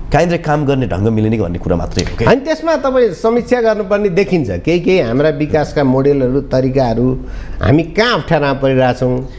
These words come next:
Speaker 1: अब यो सम्प-,
Speaker 2: अँ।
Speaker 1: सबै संवाद जोड्नुको reason एउटै थियो, अब वर्तमान सरकारले केही पनि काम गरेको तपाईँहरू नदेख्ने,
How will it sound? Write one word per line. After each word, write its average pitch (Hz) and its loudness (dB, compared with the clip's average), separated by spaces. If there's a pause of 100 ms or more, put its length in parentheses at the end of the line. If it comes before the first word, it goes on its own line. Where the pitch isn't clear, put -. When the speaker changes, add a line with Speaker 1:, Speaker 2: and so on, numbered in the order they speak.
(140)
Speaker 1:
अब 175 2
यो 226 4
सम्प-, 208 0
Speaker 2:
अँ। 226 4
Speaker 1:
सबै 214 -2
संवाद 202 0
जोड्नुको 190 -2
reason 180 -2
एउटै 170 0
थियो, 208 -2 (720)
अब 151 -2
वर्तमान 226 0
सरकारले 202 -2
केही 143 -4
पनि 180 0
काम 160 0
गरेको 139 -2
तपाईँहरू 113 0
नदेख्ने, 101 -2